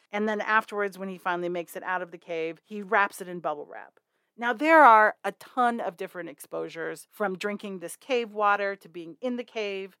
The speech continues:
but we're just going to assume that the leg is only infected from the water in the sea, and we're not gonna take in anything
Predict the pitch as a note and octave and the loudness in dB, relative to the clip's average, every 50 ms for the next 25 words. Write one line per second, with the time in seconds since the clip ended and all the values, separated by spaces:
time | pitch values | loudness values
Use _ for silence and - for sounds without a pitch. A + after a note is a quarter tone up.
0 | _ _ - B3+ - _ _ G3+ F#3 G3+ A3+ A3+ A#3 A#3 A3+ G3+ F3 - - A3 | _ _ -6 -6 -6 _ _ -16 -12 -10 -4 0 0 0 0 -2 -6 -4 0 0
1 | A3 G#3+ - - - G#3+ G#3 G3+ G3+ - - G3 F#3+ F#3 - - F#3 F3 E3+ E3+ | 0 0 -2 -6 -8 -8 -8 -8 -10 -12 -12 -12 -12 -12 -12 -12 -10 -8 -8 -6
2 | E3+ E3+ E3+ E3 _ - G3 F#3 - - G3 F3 F3 F3+ F#3+ A3+ A#3+ A3+ G3+ G3 | -6 -8 -10 -12 _ -6 -6 -4 -4 -4 -6 -6 -6 -8 -6 -2 0 0 0 0
3 | F#3+ F#3+ F3+ F3 F#3 - - _ - F#3+ F3+ - - - - G3+ G#3 G#3 G#3+ G#3 | -2 -4 -6 -8 -14 -16 -16 _ -10 -10 -10 -10 -12 -8 -6 -6 -6 -6 -6 -8
4 | G3+ F#3+ - F3+ F3+ - F3+ E3+ - F3 D#3 D#3+ D#3+ D#3+ D3 C3+ C3+ D#3 E3+ F#3 | -10 -8 -8 -8 -8 -8 -14 -12 -10 -8 -8 -8 -10 -10 -12 -14 -16 -14 -8 -4
5 | G3 G3 G3 G3+ G3 F#3+ F#3 F3+ F3+ - - - E3+ D#3+ D#3 D#3 D#3 D#3 D#3 - | -2 0 0 0 -2 -4 -6 -8 -12 -14 -16 -16 -16 -16 -16 -14 -16 -16 -18 -16
6 | _ - F#3 F#3+ G3 G3+ - - - G3 A3 G#3+ A3 A3+ A3+ A3+ A3+ A#3 A#3 A3+ | _ -8 -6 -6 -6 -6 -8 -10 -8 -6 -4 0 0 0 0 0 -2 -6 -10 -10
7 | - - - G#3 G3+ G3 _ F#3+ F3+ E3+ E3 E3 E3+ F3 E3 _ _ - A#3+ A#3+ | -12 -12 -10 -10 -10 -10 _ -8 -6 -6 -6 -6 -8 -12 -16 _ _ -6 -4 -4
8 | B3 B3+ C4 - - A#3 G#3+ G#3+ G#3 | -4 -4 -6 -8 -10 -12 -12 -12 -14